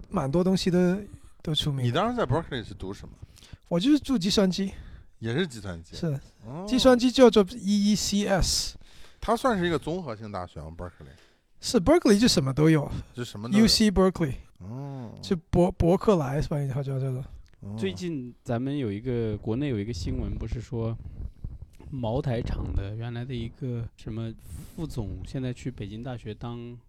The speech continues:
Speaker 3: 副校长嘛？
Speaker 2: 嗯。
Speaker 3: 那个也是他学长。
Speaker 2: <laughs> 啊，是吗？
Speaker 3: 就是他也是，他其实是很高学历，只是
Speaker 2: 啊，啊，啊。
Speaker 3: 那条新闻要这样发出来，就搞得好像说是怎么一个酿酒的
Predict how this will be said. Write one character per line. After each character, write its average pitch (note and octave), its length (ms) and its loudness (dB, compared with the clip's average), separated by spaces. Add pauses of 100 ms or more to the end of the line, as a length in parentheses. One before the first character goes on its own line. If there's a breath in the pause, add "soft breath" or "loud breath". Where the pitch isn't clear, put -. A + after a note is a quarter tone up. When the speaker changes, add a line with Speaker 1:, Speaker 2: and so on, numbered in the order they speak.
(360)
Speaker 3:
副 - 180 -12
校 C3 160 -4
长 G#2 160 -8
嘛？ F2 140 -16 (220)
Speaker 2:
嗯。 A#2 340 -6 (180)
Speaker 3:
那 D#3+ 160 0
个 C#3+ 80 0
也 B2+ 180 4
是 B2+ 380 -4
他 B2+ 180 -8
学 G#2+ 220 -6
长。 A2 140 -8 (140)
Speaker 2:
<laughs> - 120 -20
啊， A#2+ 120 -6
是 C#3 180 -6
吗？ B2 80 -6
Speaker 3:
就 D3 120 -4
是 C#3+ 140 -4
他 C#3+ 160 -2
也 B2 140 -2
是， B2 240 -10 (160)
他 F#3+ 120 4
其 E3 160 -2
实 E3 140 -4
是 E3+ 140 -4
很 C3 160 -8
高 A#2 180 -6
学 G#2 220 -8
历， A#2 120 -12
只 A2+ 140 -10
是 A#2 60 -4
Speaker 2:
啊， A#2+ 240 -4
啊， - 20 -8
啊。 G#2+ 320 -12
Speaker 3:
那 F3 160 4
条 D3 140 4
新 E3 240 -2
闻 B2+ 120 0
要 C3+ 140 0
这 D#3+ 100 -2
样 C#3 120 -2
发 C3+ 200 -2
出 B2+ 140 -6
来， A2 180 -4
就 B2 220 -8 (300)
搞 F#2+ 180 -2
得 A2+ 80 -4
好 A2 160 -4
像 A#2+ 220 -4
说 B2+ 160 -4
是 A#2+ 240 -8 (540 soft breath)
怎 - 120 -10
么 G2+ 120 -4
一 A2+ 60 -4
个 B2+ 80 -4
酿 D3 200 -2
酒 G2+ 220 -6
的 A2+ 220 -4